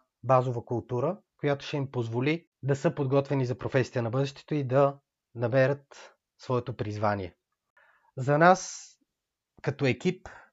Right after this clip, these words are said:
е изключителна чест и удоволствие, когато видим други млади хора, особено хора, които още са в училище,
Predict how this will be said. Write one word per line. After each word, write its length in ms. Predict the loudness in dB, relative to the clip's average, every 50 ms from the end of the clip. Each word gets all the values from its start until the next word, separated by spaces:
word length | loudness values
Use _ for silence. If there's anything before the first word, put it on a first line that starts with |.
| _ _ -2
е 80 | 0
изключителна 880 | 0 0 0 -4 -6 -6 -4 -2 -2 -2 0 2 2 2 2 2 0 -4 _
чест 380 | -2 4 4 4 4 4 0 0
и 60 | 2
удоволствие, 800 | 2 2 2 2 4 4 4 2 0 -2 0 0 0 0 -2 -8 _ _ _ -6
когато 380 | 0 2 2 2 2 0 -2
видим 360 | -2 0 0 0 0 -2 -2 -4 -4
други 280 | -2 -2 -2 -2 0 0
млади 340 | 2 6 8 8 8 6 4
хора, 280 | 0 0 0 2 2
особено 640 | 0 0 0 2 2 2 2 2 0 0 0 -2 -4 -8 _ _ _ _ _ _ _ _ _ _
хора, 480 | -8 0 4 4 6 6 6 4 2 0 -2
които 260 | -2 -2 0 2 2
още 200 | 2 0 -2 -2
са 120 | -2 0
в 200 | 0 0 -2 -4
училище, 600 | -6 -6 -4 -4 -4 -4 -4 -2 0 0 0 -2